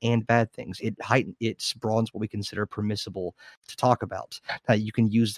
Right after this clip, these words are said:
that for good. You can talk about, like, the hypocrisies of society. Like, Lenny Bruce, before the civil rights movement, was talking about how hypocritical it was for, like, uh, self-satisfied white liberals to, uh, <clears throat> like, invite bla-, uh, like, one black person to their party, and that means they're no longer racist.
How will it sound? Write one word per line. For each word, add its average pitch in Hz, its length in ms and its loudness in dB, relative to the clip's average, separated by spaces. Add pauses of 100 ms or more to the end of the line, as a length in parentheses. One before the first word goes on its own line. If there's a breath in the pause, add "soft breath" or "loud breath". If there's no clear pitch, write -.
that 104 180 0
for - 100 -12
good. 110 480 0
You 113 80 -6
can 110 120 2
talk 110 200 0
about, 107 300 -2
like, 104 160 -6
the 107 160 -6
hypocrisies 104 640 -2
of 98 80 -8
society. 110 400 -2
Like, 110 200 -6 (300 loud breath)
Lenny 147 220 6
Bruce, 123 280 4
before 139 380 4
the 147 100 4
civil 120 280 4
rights 120 240 2
movement, 104 180 -4
was 101 100 -6
talking 110 240 -6
about 113 120 2
how 110 160 2
hypocritical 110 580 -2
it 98 100 -4
was 95 280 -4
for, - 160 -8
like, 101 320 -6 (320 soft breath)
uh, 104 240 4
self-satisfied 107 840 2
white 104 220 -2
liberals 107 540 -4
to, 104 300 -4
uh, 92 400 -4
<clears throat> - 60 -10
like, 131 340 4
invite 107 480 -2
bla-, 110 240 -6
uh, 107 140 -2
like, 110 160 -4
one 107 220 -2
black 107 240 -4
person 107 240 -6
to 101 60 -8
their 95 100 -4
party, 107 320 -2
and 101 80 -8
that 101 120 -6
means - 340 -6
they're 104 100 -6
no 107 160 -4
longer 98 320 -6
racist. 98 460 -10